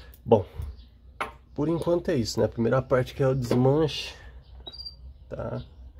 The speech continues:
sendo concluída. Essas peças que eu vou tirar aqui, depois eu vou lavar e vou guardar. Um escapamento. Deixa eu ver se dá pra ver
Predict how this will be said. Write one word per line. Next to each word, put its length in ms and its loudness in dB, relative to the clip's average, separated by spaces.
sendo 240 0
concluída. 480 4
Essas 200 2
peças 220 2
que 60 0
eu 40 0
vou 100 -4
tirar 200 0
aqui, 160 2
depois 240 2
eu 80 0
vou 140 2
lavar 560 2
e 20 -2
vou 340 -2
guardar. 560 2
Um 220 -2
escapamento. 1000 0
Deixa 160 -12
eu 40 -8
ver 200 -10
se 160 -10
dá 180 -6
pra 300 -2
ver 340 0